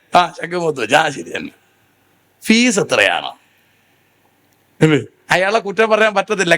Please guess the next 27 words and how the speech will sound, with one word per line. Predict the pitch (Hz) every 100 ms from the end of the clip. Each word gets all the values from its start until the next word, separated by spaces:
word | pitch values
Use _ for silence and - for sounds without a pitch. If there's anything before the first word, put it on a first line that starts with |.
| 180
കാരണം | 175 202 208 285 _ _ _ _ _ _ -
ഈ | 165 180 196
പണിക്ക് | 190 214 196
പോകുന്നവന്മാർ | 202 214 226 214 175
ഫീസ് | 214 202
ചോദിക്കും, | 202 175 95 - _ _ _ _ _ _ _ _ _ _ _ _ _ _ _ _ _ -
അല്ലേ? | 180 143 - - -
എങ്ങനെയാണ് | 202 208 208
അതിൻ്റെ | 208 196
റേറ്റിൻ്റെ | 202 220 202
സ്റ്റൈൽ | 185 208
എന്ന് | 208
എനിക്കറിയില്ല. | 196 190 185 156
സ്ക്വയർ | 170 165 160
ഫീറ്റ് | 165 156
ആണോ | 151 160 226 _
എന്താണെന്ന് | 160 156 156 165
എനിക്ക് | 165 165
അറിഞ്ഞൂടാ, | 175 147 143
ഇനി | 143
പഠിക്കണം | 165 175 -
ഇനി. | 92 - _ _ - - - - - - _ _ _ _ _ _ _ _
ഞാൻ | 165 180
ഇരുപത്തഞ്ച് | 175 214 233 226
കൊല്ലമായി | 190 190 185
ഈ |
പണി | 175